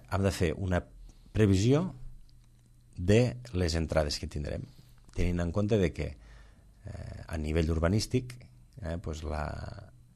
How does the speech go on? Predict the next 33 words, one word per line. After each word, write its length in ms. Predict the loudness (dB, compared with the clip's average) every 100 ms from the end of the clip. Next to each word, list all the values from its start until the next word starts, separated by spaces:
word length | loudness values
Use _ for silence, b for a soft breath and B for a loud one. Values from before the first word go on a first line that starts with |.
| -20 B B B -12
la 100 | -8
cosa 220 | -6 -6
ja 100 | -6
està, 280 | -6 -6 -6 -6 -12 -18
mm, 640 | -14 -14 -14 -14 -16 -16 -16 -18 -20 -20 -20 -20 -20 -10
bastant 420 | -8 -2 0 0 -4 -10 -14 B B B B B B
avui, 480 | 6 8 12 10 8 4
eh, 180 | 4 4
momentàniament, 920 | 4 4 4 4 4 4 6 6 6 0 -8 -18 -18 -14
eh, 80 | -10 -8
jo 80 | -6
crec 140 | -6
que 180 | -4 -4
no, 160 | -4 -4
no 160 | -2 0
ha 100 | 2
de 80 |
durar 180 | 2 2
sempre, 340 | 2 -4 -8 -8
però 280 | -2 -2 -2 -6 -14 -8
tornar, 360 | -2 0 0 -2 -4 -2
tornarà 380 | 0 2 0 0
molt 360 | 2 0 0 -4
a 120 | -6
ser, 300 | -4 -4 -4
a 140 | -4 -4
tindre 300 | -2 -2 -2
l'alegria 460 | 0 0 -2 -2
que 120 | -4
tenia, 340 | -6 -4 -2 -4 B B B B
fruit 380 | -2 2 2 0
del 400 | -8 -6 -6 -6
qual, 480 | 0 4 4 4